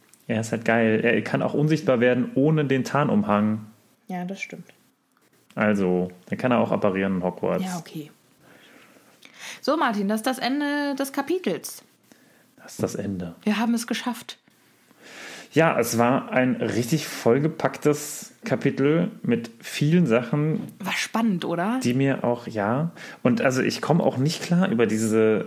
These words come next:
Speaker 1: also da kann man richtig deep werden in diesem Bereich der
Speaker 2: Mhm.
Speaker 1: Wahrsagerei und des, der, des Schicksals und ob man
Speaker 2: Ja.
Speaker 1: sich einmischen sollte oder nicht. Da werde ich noch ein bisschen dran knabbern, glaub ich.
Speaker 2: Ja, wobei wir ja auch noch, äh, viele Bücher Zeit haben, darüber zu reden, weil ja auch ein ganzes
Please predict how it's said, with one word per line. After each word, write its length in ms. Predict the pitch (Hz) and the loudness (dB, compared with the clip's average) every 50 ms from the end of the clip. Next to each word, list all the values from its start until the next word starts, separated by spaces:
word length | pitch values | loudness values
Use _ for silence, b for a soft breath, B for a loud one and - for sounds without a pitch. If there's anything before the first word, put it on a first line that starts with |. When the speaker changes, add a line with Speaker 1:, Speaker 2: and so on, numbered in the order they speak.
| - - | -2 -2
Speaker 1:
also 160 | 123 113 110 | 0 0 4
da 120 | 104 113 | 2 2
kann 180 | 110 - - 139 | 2 2 0 0
man 100 | 139 120 | 0 2
richtig 420 | 120 143 - - 151 147 - - | 0 -2 0 -2 -2 -2 -4 -10
deep 420 | - - 127 143 165 175 - - - | -12 -6 -2 -2 -2 -2 -2 0 2
werden 540 | 101 95 92 95 92 95 92 95 - - - | 2 4 4 4 2 2 2 2 0 -2 -4
in 280 | - - 104 101 95 92 | -4 -2 0 0 2 2
diesem 240 | 107 101 95 101 | 2 2 2 2
Bereich 580 | 90 104 92 85 95 95 95 98 101 - - - | 2 2 2 4 4 4 4 4 2 0 -4 -4
der 560 | - 101 101 98 95 95 95 95 95 95 92 | 0 2 4 6 6 6 4 4 4 2 0
Speaker 2:
Mhm. 60 | 98 - - - | 0 -4 -6 -2
Speaker 1:
Wahrsagerei 720 | 98 101 101 113 123 113 110 101 98 98 92 98 101 113 117 | 0 2 2 2 2 4 4 4 4 4 4 4 4 4 4
und 120 | 104 101 | 4 2
des, 220 | 104 92 - - | 0 -2 -2 -2
der, 160 | - 107 101 98 | 2 2 2 2
des 400 | - - - - 107 - - - | 0 -4 -8 -8 -6 -4 -2 -2
Schicksals 600 | - - - - - 131 120 117 120 127 127 - | -4 -4 -6 -2 0 2 4 4 4 2 2 -2
und 100 | 107 - | -2 -4
ob 80 | - - | -2 -2
man 140 | 208 - 110 | 0 0 0
Speaker 2:
Ja. 60 | 107 | 0
Speaker 1:
sich 120 | - - | 0 0
einmischen 400 | - 95 101 113 113 113 113 113 | 0 2 2 2 2 0 0 -2
sollte 240 | 101 110 110 107 107 | 0 2 2 2 4
oder 140 | 104 101 101 | 4 4 4
nicht. 240 | 104 117 117 113 - | 4 2 0 2 2
Da 100 | 110 98 | 2 4
werde 140 | 107 117 127 | 4 2 2
ich 100 | 120 - | 0 -2
noch 140 | 147 143 - | -4 -2 0
ein 40 | 135 | -2
bisschen 220 | 147 143 - 139 | -2 -2 -2 -2
dran 160 | 131 131 123 | -2 -2 -4
knabbern, 380 | - - - 95 90 87 87 85 - - _ - | 0 0 0 2 2 0 -2 -4 -6 -14 _ -8
glaub 260 | - - - - - | -2 -2 0 0 0
ich. 220 | - - - - - | -2 -6 -6 -12 -8
Speaker 2:
Ja, 240 | - 202 196 214 233 | -4 -2 -2 -2 -2
wobei 300 | 254 262 220 220 220 220 | -2 -2 -2 -2 -2 -2
wir 120 | 247 254 | -2 -4
ja 200 | 240 233 226 - - | -2 -2 -4 -4 -4
auch 160 | 208 220 - | -6 -6 -4
noch, 320 | 233 226 220 220 - - - | -6 -6 -6 -6 -10 -8 -4
äh, 240 | 208 208 214 214 208 | -4 -4 -2 -4 -6
viele 420 | 214 - - 247 240 240 254 247 | -8 -8 -6 -4 -4 -2 -4 -4
Bücher 400 | 220 208 233 240 233 247 214 196 | -4 -4 -4 -4 -4 -4 -6 -6
Zeit 320 | 202 - 202 214 226 226 226 | -6 -10 -8 -8 -8 -8 -8
haben, 320 | 214 196 180 - 196 196 | -6 -6 -6 -4 -4 -4
darüber 340 | 196 190 190 196 190 190 185 | -4 -4 -4 -4 -4 -6 -6
zu 140 | 185 - - | -6 -10 -10
reden, 340 | 196 190 180 202 220 226 214 | -8 -6 -6 -4 -4 -4 -4
weil 160 | 185 185 190 | -4 -4 -4
ja 160 | 190 190 180 - | -4 -4 -6 -6
auch 100 | - - | -6 -8
ein 60 | 202 | -6
ganzes 500 | - 175 202 202 - 202 196 - 226 - | -4 -4 -6 -6 -8 -12 -12 -12 -16 -18